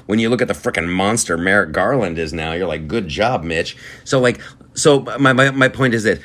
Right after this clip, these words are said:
Mitch ain't above playing shenanigans. He knows this shit's for real.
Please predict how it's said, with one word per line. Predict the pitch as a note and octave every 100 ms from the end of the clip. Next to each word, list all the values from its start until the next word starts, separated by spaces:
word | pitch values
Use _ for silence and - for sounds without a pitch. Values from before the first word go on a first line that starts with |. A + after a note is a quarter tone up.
| -
Mitch | - A#2 D3 D3+ - -
ain't | C3 C3+
above | A2 G#2 B2 B2 A2 F#2 E2 - -
playing | - C3 A#2 G#2
shenanigans. | G2 F#2 F#2+ G2+ F#2+ B1+ G1+ - - - - - - - -
He | - C3+
knows | D3+ A#2+ G2+ F2+
this | D#2 E2
shit's | - F2 D2+
for | - D#2+
real. | D2 D#2+ E2+ A#2+ B2+